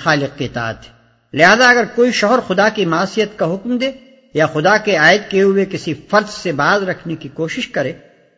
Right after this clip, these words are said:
تو اس کے اطاعت سے انکار کر دینا عورت کا فرض ہے۔ اس صورت میں اگر وہ اس کی اطاعت کرے گی تو گناہگار ہوگی۔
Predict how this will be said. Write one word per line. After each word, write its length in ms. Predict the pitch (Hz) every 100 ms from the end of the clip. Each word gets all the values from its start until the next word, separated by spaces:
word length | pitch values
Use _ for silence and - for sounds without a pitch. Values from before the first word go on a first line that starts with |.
| _ -
تو 120 | 165
اس 120 | 208
کے 200 | - 214
اطاعت 300 | 156 156 202
سے 200 | - 165
انکار 320 | 139 120 151 160
کر 220 | - 151
دینا 320 | 180 240 269
عورت 340 | 160 147 -
کا 60 | 123 -
فرض 280 | 151 131 98
ہے۔ 60 | 90 _ _ _ _ _ _ -
اس 120 | 151
صورت 380 | - 262 277 247
میں 100 | 254
اگر 160 | 233
وہ 160 | 226 226
اس 100 | -
کی 140 | 190
اطاعت 400 | 170 170 208 -
کرے 140 | 170 226
گی 160 | 254
تو 120 | 220
گناہگار 480 | 147 139 127 131 123
ہوگی۔ 280 | 110 104 117